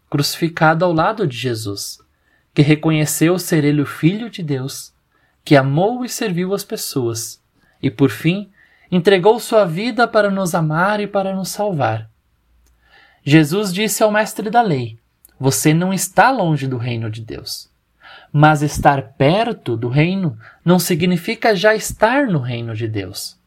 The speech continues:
Deus não exige coisas para nos dar algo. É justamente por Deus já ter, já ter nos concedido e presenteado com seu amor, revelado em Cristo, que ele exige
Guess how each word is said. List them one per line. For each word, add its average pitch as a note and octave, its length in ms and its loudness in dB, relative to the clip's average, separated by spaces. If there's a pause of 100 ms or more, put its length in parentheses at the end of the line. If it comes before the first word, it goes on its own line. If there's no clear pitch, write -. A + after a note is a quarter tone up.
(800)
Deus G3+ 280 4
não A3 200 -2
exige G#3 440 -2
coisas G3+ 760 0
para D#3+ 320 2
nos D#3+ 200 0
dar D#3 200 4
algo. C3 480 -2 (640)
É D3 80 6
justamente F3 640 0
por F3 220 4
Deus F#3 320 2
já F3 140 2
ter, F#3+ 500 -4
já E3 160 4
ter A#3+ 360 2
nos F#3 260 -4
concedido E3+ 920 -2
e D3 100 0
presenteado D#3+ 920 -2
com D3 200 -2
seu C#3+ 260 0
amor, D3+ 420 -2 (320)
revelado C3+ 520 2
em A2 100 -8
Cristo, F#3 500 -6 (480)
que F3 160 4
ele G3+ 200 4
exige E3+ 600 -2